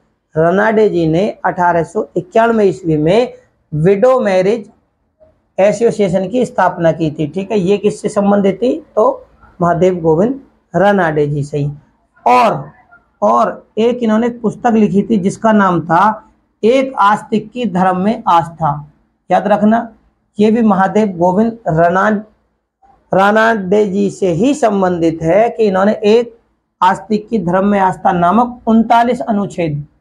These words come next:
उनतालीस अनुच्छेद वाली एक पुस्तक भी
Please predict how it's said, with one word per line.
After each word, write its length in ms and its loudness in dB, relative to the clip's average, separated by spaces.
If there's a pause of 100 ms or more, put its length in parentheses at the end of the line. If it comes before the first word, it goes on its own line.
(840)
उनतालीस 540 0
अनुच्छेद 580 -6
वाली 380 -2
एक 260 -6
पुस्तक 340 -4
भी 200 2